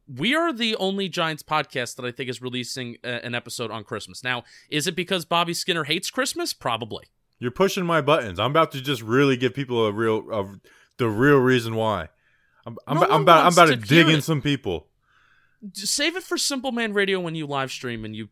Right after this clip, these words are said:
Speaker 1: talk every, every day at eleven A M. Uh, every weekday at eleven A M, Bobby Skinner's gonna be streaming on YouTube, and he's gonna have his own little,
Speaker 2: All right.
Speaker 1: like, radio show.
Speaker 2: It's,
Speaker 1: So
Speaker 2: uh,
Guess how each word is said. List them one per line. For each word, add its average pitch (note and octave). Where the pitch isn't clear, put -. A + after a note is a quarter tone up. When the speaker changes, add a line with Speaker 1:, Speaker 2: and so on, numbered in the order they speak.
Speaker 1:
talk -
every, A#2+
every C3
day C3+
at B2+
eleven C3+
A D3+
M. A#3+
Uh, D#3+
every F3+
weekday A#3
at F3
eleven F3
A F3+
M, E3
Bobby D#3
Skinner's D#3+
gonna D#3+
be D3+
streaming D#3
on D3
YouTube, D3
and C3+
he's B2+
gonna C#3+
have C#3
his C3
own C3+
little, C3
Speaker 2:
All B2
right. A#2+
Speaker 1:
like, -
radio A#2+
show. G2+
Speaker 2:
It's, F#2
Speaker 1:
So G#2
Speaker 2:
uh, F#2